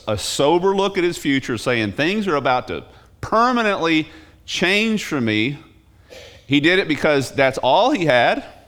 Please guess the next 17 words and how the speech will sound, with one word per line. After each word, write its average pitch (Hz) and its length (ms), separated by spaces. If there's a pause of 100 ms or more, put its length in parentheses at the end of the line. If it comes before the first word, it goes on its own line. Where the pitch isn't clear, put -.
(760)
and 110 100
he 113 60
also 160 240
did 165 160
it 165 60
because 123 300
he 98 60
could, 98 440 (920)
because 113 540 (360)
his 110 220
idiot 170 380
master 151 460
<laughs> 123 80
left - 260
him 151 60
in 135 60
charge - 540